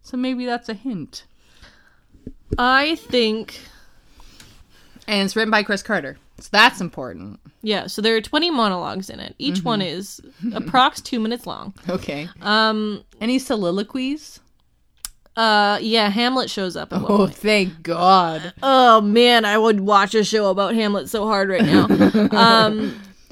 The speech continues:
Speaker 1: Like
Speaker 2: ugh.
Speaker 1: Hamlet, like Hamlet brought in real life. H-, Hamlet. I, I've always wanted to watch a show with all the Shakespeare characters, only contemporary in a high school. Kinda like Clone High.
Speaker 2: Love it.
Speaker 1: Yeah.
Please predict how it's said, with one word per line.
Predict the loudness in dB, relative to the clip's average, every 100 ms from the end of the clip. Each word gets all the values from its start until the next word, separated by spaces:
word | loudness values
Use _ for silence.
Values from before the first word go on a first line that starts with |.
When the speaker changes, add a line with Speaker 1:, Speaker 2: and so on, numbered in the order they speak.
| -20 -12
Speaker 1:
Like | -2 0 0
Speaker 2:
ugh. | 0 -2
Speaker 1:
Hamlet, | -2 0 -2 -4 -8 _ -12
like | -2 0 -2 -6 -16
Hamlet | -8 -6 -4 -6 -8 -10 -8
brought | -4 -4 -4
in | -8
real | -8 -8 -8
life. | -8 -8 -10 _ _ _ _ _ _ _ _ _ _ -20
H-, | -16 -10
Hamlet. | -6 -4 -6 -8 _ _ _
I, | 0 0 0 -4
I've | -6 -6
always | -6 -6 -8 -12 -14
wanted | -8 -6 -4 -8
to | -8
watch | -6 -6 -8
a |
show | -8 -6 -6
with | -6 -8
all | -8
the | -10
Shakespeare | -10 -14 -10 -12
characters, | -8 -10 -10 -12 -12
only | -12 -12
contemporary | -12 -12 -10 -10 -10 -8 -8 -10
in | -12
a |
high | -14 -16
school. | -18 -20 -20 _ _ _ _ _ _ _ _ _
Kinda | -8
like | -8 -10
Clone | -14 -16
High. | -14 -18 -20 -20 _ _ _ -8
Speaker 2:
Love | -4 -4 -4
it. | -6 -8
Speaker 1:
Yeah. | -12 -14